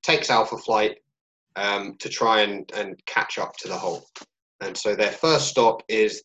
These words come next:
the last place that the Hulk was seen. It's a small village that's been decimated. Like, it's destroyed. There's nothing there. Like, there was very little there to begin with. There's even less now. Um, when they arrive,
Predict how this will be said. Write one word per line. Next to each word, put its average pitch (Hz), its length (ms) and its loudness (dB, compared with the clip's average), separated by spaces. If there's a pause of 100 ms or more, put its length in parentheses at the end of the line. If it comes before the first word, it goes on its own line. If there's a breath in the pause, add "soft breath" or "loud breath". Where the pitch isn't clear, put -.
the 107 60 2
last 113 500 2
place 110 340 0
that 104 100 -12
the 107 60 -8
Hulk 110 300 -2
was - 140 -10
seen. 131 380 -2
It's - 160 -10
a 107 60 -6
small 139 540 -4
village 117 500 2 (380)
that's 107 160 -4
been 107 220 0 (180)
decimated. 85 640 -6 (720)
Like, 98 160 -2
it's 92 140 -8
destroyed. 107 640 2
There's 104 160 -4
nothing 139 320 0
there. 120 340 2 (720)
Like, 101 220 -6 (300)
there 117 120 4
was 120 300 -2
very 151 200 8
little 135 200 2
there 127 160 4
to 110 80 -10
begin 113 260 0
with. 110 160 0
There's 104 160 -6
even 104 240 -6
less 92 240 -8
now. 87 240 -12 (300)
Um, 101 300 -6 (400)
when 143 460 2
they 127 180 6
arrive, 135 520 4